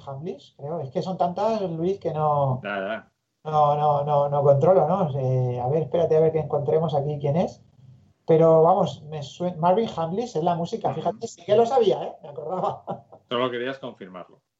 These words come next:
Speaker 1: Que había, que Marvin Hamlish, bueno, a mí me, de esto, y tenemos a Claude Renoir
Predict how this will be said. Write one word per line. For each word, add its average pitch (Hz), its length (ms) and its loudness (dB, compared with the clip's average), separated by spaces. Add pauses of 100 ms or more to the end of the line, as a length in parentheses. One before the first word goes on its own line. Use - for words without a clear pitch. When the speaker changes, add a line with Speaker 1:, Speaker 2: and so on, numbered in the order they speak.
Speaker 1:
Que 185 140 2
había, 196 840 4
que 180 100 -12
Marvin 165 320 -12
Hamlish, 175 280 -10
bueno, 170 240 -8
a 131 120 -10
mí 135 160 -10
me, 131 520 -4
de 135 60 -2
esto, 170 200 -4
y 135 160 -2
tenemos 180 260 2
a 220 120 4
Claude 208 280 6
Renoir 196 420 2